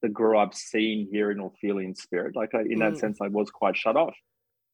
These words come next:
Speaker 1: And I sat down with this lady and I went into this reading and I'm like, "I'm gonna give her nothing." Like, if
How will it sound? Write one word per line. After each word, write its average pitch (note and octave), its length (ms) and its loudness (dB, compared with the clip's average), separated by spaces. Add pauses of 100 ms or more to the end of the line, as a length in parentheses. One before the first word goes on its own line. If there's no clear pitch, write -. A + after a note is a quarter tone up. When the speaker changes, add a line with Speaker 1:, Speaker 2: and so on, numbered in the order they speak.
(140)
Speaker 1:
And D3 500 4
I D3 160 4
sat C#3 260 -2
down B2 160 -2
with A2+ 160 -6
this A2+ 200 -14
lady G2+ 260 -4
and A#2+ 100 -4
I A2+ 120 -2
went A#2+ 180 0
into A2 200 -6
this G2 220 -14
reading G#2+ 300 -2
and G#2 100 -2
I'm G2 80 -2
like, G#2+ 200 2
"I'm C3+ 160 2
gonna B2+ 160 2
give A#2 120 4
her A2 120 6
nothing." A2+ 340 -2
Like, G2 160 -8
if - 60 -20